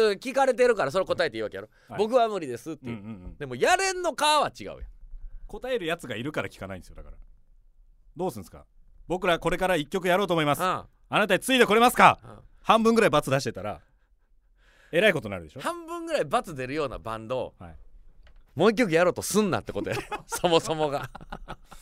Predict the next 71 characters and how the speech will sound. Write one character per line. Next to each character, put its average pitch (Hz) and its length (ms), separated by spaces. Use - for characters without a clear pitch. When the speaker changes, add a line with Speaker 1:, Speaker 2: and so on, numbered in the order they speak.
Speaker 2:
俺 233 160
ら 427 100
は - 60
一 202 60
体 226 120
何 170 260
で 143 80
戦 113 180
っ 110 40
て 110 80
る - 20
ん 104 60
で - 0
す - 0
か？ 117 80
Speaker 1:
い 117 40
や、 120 80
わ 120 60
か 123 80
ら 117 120
ん。 110 40
ご 117 100
め 113 120
ん、 - 20
ご 101 80
め 90 80
ん、 85 40
ご 85 80
め 78 60
ん。 - 40
確 120 160
か 107 60
に。 113 60
い - 40
や、 123 80
じ 143 80
ゃ - 20
あ 135 40
気 208 140
に 208 120
な 131 120
っ - 20
て - 200
ん。 - 60
気 156 80
に 160 80
な 110 80
っ - 20
て 92 120
ん、 85 40
そ 90 100
の、 87 80
Speaker 2:
は 92 120
い。 - 20
Speaker 1:
バ 98 140
ン 101 120
ド 101 140
を 104 40
ね、 135 120
ス 123 100
ギ 98 60
ち 85 80
ゃ - 20
ん 80 40
も 80 40
や 85 80
っ - 40
て - 180
る 80 80
か 76 120
ら、 76 140